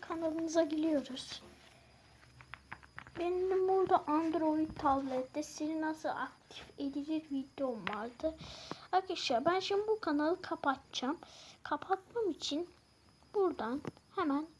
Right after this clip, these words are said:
ayarlara tıklıyorsunuz. Yanlış yaptım arkadaşlar ya. Dur bakalım. Evet, yanlış yapmışım arkadaşlar. Buradan yardım ve bildirime giriyorsunuz.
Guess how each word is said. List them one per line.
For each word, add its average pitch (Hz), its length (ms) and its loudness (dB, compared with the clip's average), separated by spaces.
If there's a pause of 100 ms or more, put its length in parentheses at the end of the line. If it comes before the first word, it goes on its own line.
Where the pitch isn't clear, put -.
(120)
ayarlara 294 640 6
tıklıyorsunuz. - 920 -8 (1000)
Yanlış 302 540 6
yaptım 269 380 6
arkadaşlar 254 800 2
ya. 247 320 -2 (200)
Dur 277 160 0
bakalım. 330 380 4 (1040)
Evet, 311 560 6
yanlış 277 460 4
yapmışım 269 440 0
arkadaşlar. 254 680 4
Buradan 320 300 4
yardım 330 580 6
ve 339 160 6
bildirime 311 640 2
giriyorsunuz. 240 880 0